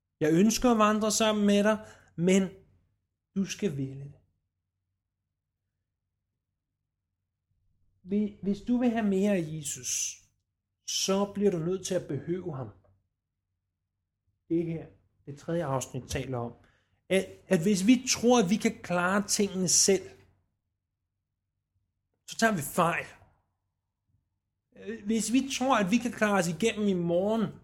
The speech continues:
i os selv, så er der noget galt. Det kan vi ikke. Vi behøver ham.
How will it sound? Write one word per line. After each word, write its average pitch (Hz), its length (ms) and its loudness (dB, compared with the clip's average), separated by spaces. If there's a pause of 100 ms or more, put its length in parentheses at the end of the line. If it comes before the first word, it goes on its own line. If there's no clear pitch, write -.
(580)
i 170 140 4
os 143 100 2
selv, 139 420 0 (1900)
så - 140 -2
er 185 40 2
der 185 80 0
noget 185 240 0
galt. 208 380 -6 (1700)
Det - 140 -14
kan - 340 -10
vi 185 180 -6
ikke. - 240 -18 (1500)
Vi 190 100 0
behøver 196 560 2
ham. 143 220 -6